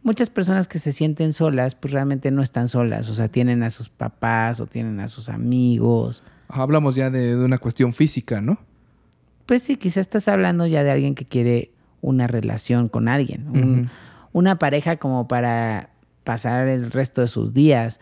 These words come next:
Speaker 2: Ujú.
Speaker 1: Una excusa para irse de viaje.
Speaker 2: Ujú.
Speaker 1: Una excusa para tomarse un fin de semana,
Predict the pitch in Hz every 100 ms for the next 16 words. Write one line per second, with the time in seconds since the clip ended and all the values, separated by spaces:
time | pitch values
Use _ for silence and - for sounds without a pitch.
0 | - 139 123 143 170 170 - - 165 160
1 | 156 143 131 131 131 117 113 127 151 147
2 | 127 117 139 123 131 127 147 143 - 139
3 | 135 131 123 117 117 113 110 110 - -
4 | _ _ 135 131 131 139 135 131 123 120
5 | 135 131 120 120 113 117 120 123 120 113
6 | -